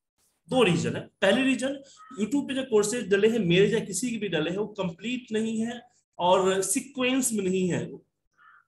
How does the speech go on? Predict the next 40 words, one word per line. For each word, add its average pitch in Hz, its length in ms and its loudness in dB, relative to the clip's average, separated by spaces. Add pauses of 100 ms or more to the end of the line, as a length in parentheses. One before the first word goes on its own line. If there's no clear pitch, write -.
(220)
Promotion 254 500 2
के 254 80 -2
तौर 214 240 -2
पे, 220 320 4
hits 226 300 -2
आने 190 260 0
के 202 100 -4
तौर 185 220 -4
पे 185 140 -6
लोगों 170 280 -4
ने 175 80 -2
video 170 280 -8
डाले 139 280 0
हुए 123 200 -2
हैं, 101 100 -10 (680)
कोई 254 260 2
purpose 220 520 0
नहीं 220 160 0
है 226 100 2
उनका 208 300 0
कि 208 140 -6
हाँ 202 180 0
sequence 196 520 -4
में 196 100 -4
डाले, 185 200 0
लोगों 180 260 -2
को 185 100 -4
आसानी 180 360 -2
नहीं 175 180 -4
होगी, 170 320 -10
ऐसा 190 200 -10
कोई 185 180 -6
ऐसा 180 180 -8
नहीं 165 180 -8
है, 220 160 -8
वो 180 80 -12 (440)
ऐसे 180 160 -4
डालते 131 280 -2
रहते 107 300 -10
हैं। - 60 -20